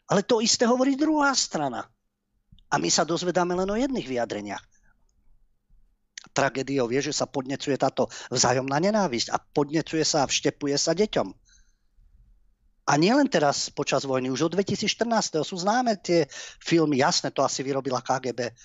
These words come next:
ukrajinské detičky, ako želajú smrť moskaľom a zabíjať Rusov a dvíhajú ručičky, ani nevedia,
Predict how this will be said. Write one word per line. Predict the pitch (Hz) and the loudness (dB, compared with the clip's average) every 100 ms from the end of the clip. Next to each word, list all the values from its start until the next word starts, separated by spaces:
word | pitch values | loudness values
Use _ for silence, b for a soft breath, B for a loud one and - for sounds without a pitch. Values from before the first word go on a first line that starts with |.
| _ | _
ukrajinské | - 165 143 127 123 | -2 0 0 -2 -4
detičky, | 127 - - - | -4 -6 -6 -2
ako | 107 - 101 B B - | -2 -2 -8 B B -6
želajú | 127 127 123 | 0 2 2
smrť | 113 135 127 104 | 0 0 -2 -4
moskaľom | 120 120 - - 120 113 107 | -6 -2 -2 0 2 2 -2
a | 98 | -2
zabíjať | 113 113 107 90 | -4 -2 -4 -4
Rusov | 107 101 123 92 | -8 -4 -2 -2
a | 85 B B | -6 B B
dvíhajú | - 127 120 113 117 | 0 2 2 0 -4
ručičky, | - 117 - | -4 -4 0
ani | 170 160 139 | 2 2 0
nevedia, | 131 117 104 | -2 -2 -6